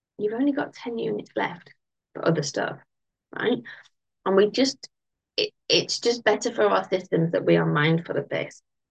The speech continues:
and that we moderate and make changes to different areas of our life depending on how much energy we have available and what is using it up. So my invitation questions for you is when somebody asks you to do something, or when you think about a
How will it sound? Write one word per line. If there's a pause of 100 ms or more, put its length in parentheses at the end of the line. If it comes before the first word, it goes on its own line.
and
that
we (460)
moderate
and
make
changes
to
different
areas
of
our
life
depending
on (760)
how
much
energy
we
have
available
and
what
is
using
it
up. (720)
So
my
invitation
questions
for
you (480)
is
when
somebody
asks
you
to
do
something,
or
when
you
think
about
a